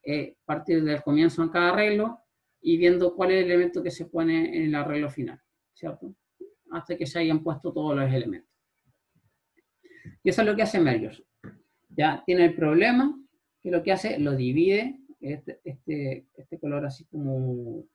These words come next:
como café, como, entre, entre, como rojizo, ese split divide, ¿cierto? En una mitad y en otra mitad.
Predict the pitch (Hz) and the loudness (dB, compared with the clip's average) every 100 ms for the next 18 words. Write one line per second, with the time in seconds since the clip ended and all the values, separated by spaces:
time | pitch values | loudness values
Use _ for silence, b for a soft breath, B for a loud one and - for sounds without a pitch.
0 | _ 135 123 120 120 - 143 139 131 123 | _ -6 -6 -8 -14 -14 -16 -10 -8 -6
1 | 135 131 - - 135 135 135 147 139 127 | -8 -12 -14 -16 -16 -16 -10 -4 -4 -4
2 | - 190 - - - _ _ - 135 135 | -8 -10 -8 -10 -12 _ _ -10 -8 -8
3 | - - 214 208 160 156 143 190 220 262 | -10 -8 -8 -8 -4 0 4 4 2 -2
4 | 208 190 190 277 - _ _ _ _ _ | -4 -6 -4 -6 -8 _ _ _ _ _
5 | _ - 143 160 185 190 196 185 147 143 | _ -2 2 4 2 2 2 4 4 4
6 | 160 170 180 170 165 | 2 2 2 2 0